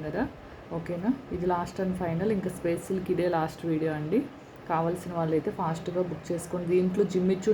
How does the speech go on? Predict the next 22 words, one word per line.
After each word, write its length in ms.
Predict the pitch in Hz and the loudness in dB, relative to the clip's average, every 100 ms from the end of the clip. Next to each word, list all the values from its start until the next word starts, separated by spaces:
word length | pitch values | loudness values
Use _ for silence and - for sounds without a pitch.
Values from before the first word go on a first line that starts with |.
| 190 | 4
నెట్ 160 | 165 - | 0 0
ఫ్యాబ్రిక్ 420 | 190 180 180 - 180 | 0 2 -2 0 -2
ఉంది, 180 | 180 254 294 - - 185 | 4 4 4 -6 -8 2
లైట్ 260 | 180 180 196 196 | 4 6 2 4
క్రష్ 260 | 185 180 - 185 | 4 4 0 2
ఉంది, 220 | 180 233 311 - - - - | 4 4 2 -8 -18 -10 -4
ఓకేనా? 280 | 180 196 214 - | 0 2 2 2
స్పేస్ 280 | - 180 180 - | 4 4 4 2
సిల్క్ 240 | 190 185 180 | 2 2 2
ఉంది, 160 | 202 240 | 2 4
స్పేస్ 260 | 196 175 - | 2 2 4
సిల్క్ 180 | 190 185 | 2 4
లైన్స్ 200 | 170 165 170 | 0 2 2
అన్నీ 200 | 185 214 196 | 4 6 4
మిక్స్‌డ్ 320 | 185 - 190 | 2 2 2
అండి. 160 | 170 165 170 | 4 4 6
ఏదైనా 280 | 185 185 220 202 | 6 6 2 0
సెవెంటీ 340 | 165 175 185 180 | 0 2 2 2
రూపీస్, 320 | 165 240 269 - - - - - - - - - - - | 2 2 0 -8 -16 -16 -16 -16 -16 -16 -16 -16 -8 -4
ఓకేనా? 280 | 185 190 226 240 | 0 2 2 6
టూ 60 | 190 175 | 4 4
మీటర్స్. 380 | 170 165 269 - | 0 2 0 0